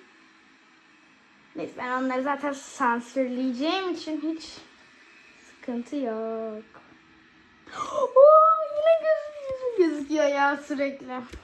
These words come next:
Hadi gel şimdi gidiyoruz. A-, aşağıya göstereceğim. Bakın bunu da ben yaptım. Ama bu bakmıyor. Ee, <laughs> evet arkadaşlar dediğim gibi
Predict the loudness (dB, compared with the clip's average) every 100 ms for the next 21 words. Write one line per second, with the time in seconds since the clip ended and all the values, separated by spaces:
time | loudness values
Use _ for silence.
0 | -12 -12 -8 -8 -8 -14 -20 -20 -20 -20
1 | -20 -20 -20 -20 -20 _ -20 -20 -20 -20
2 | -20 -20 -14 -12 -12 -10 -10 -6 -6 -6
3 | -8 -16 -20 -20 -18 -18 -18 -20 -6 -4
4 | -4 -8 -18 -20 -20 -20 -14 -6 -4 -4
5 | -2 -2 -2 -2 -4 -6 -12 -16 -16 -16
6 | -16 -6 0 0 0 -4 -6 -10 -8 -8
7 | -10 -12 -12 -12 -12 -12 -12 -10 -10 -10
8 | -10 -8 -10 -10 -8 -8 -8 -8 -8 -8
9 | -8 -8 -8 -8 -8 -8 -8 -6 -2 0
10 | 0 0 0 -2 -2 -6 -8 -8 -8 -6
11 | -6 -6 -6 -8 -8 -8 -8 -8 -8 -10
12 | -16 -8 -4 0 0 -2 -12 -10 -6 -6
13 | -8 -12 -10 -10 -10